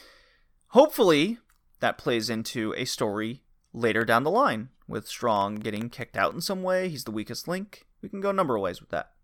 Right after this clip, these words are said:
Mm. Then we got Pete Dunne defeats Arturo, Artu-, Art-, oh,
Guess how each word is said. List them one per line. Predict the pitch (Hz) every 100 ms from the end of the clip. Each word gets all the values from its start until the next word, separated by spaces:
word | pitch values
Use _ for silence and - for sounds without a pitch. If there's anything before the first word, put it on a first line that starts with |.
| _ _ _ _ _ _ _ _ _ _ _ _ _ _
Mm. | 165 127 - _ _ _ _ _ _ - _ - - -
Then | -
we | 160
got | 190
Pete | - 165
Dunne | 165 165
defeats | 147 - 165 - -
Arturo, | 151 - 185 165 135 - - -
Artu-, | 160 - - 214 214 -
Art-, | 147 - _ _ - -
oh, | 160 147